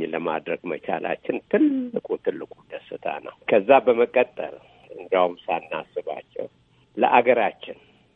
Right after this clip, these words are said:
በተለይ በትምህርት ተቋሞች ዘንድ ወይም እዛ መኖር ለሚገባቸው ድጋፎች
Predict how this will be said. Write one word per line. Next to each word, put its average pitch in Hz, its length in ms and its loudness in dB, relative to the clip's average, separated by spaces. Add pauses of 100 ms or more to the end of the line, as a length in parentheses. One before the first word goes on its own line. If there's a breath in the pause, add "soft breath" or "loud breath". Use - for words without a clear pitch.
(180)
በተለይ 98 460 -2
በትምህርት 113 460 -4
ተቋሞች 85 640 -4 (320)
ዘንድ 87 280 -4 (180)
ወይም 87 340 0
እዛ - 280 -8 (220)
መኖር 107 520 2 (180)
ለሚገባቸው 87 1160 -6 (260)
ድጋፎች - 720 0